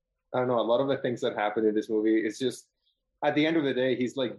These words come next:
basing his entire life or changing it for, uh,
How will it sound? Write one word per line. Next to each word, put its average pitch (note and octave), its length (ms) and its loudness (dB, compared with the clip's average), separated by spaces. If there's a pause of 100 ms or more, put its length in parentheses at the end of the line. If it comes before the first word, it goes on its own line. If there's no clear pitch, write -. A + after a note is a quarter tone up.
basing B2 460 0
his A2+ 280 -4
entire A2+ 580 0
life A2 280 0
or G#2+ 120 -4
changing A#2 460 -2
it G#2+ 180 0 (100)
for, G2+ 580 0 (140)
uh, G2 300 0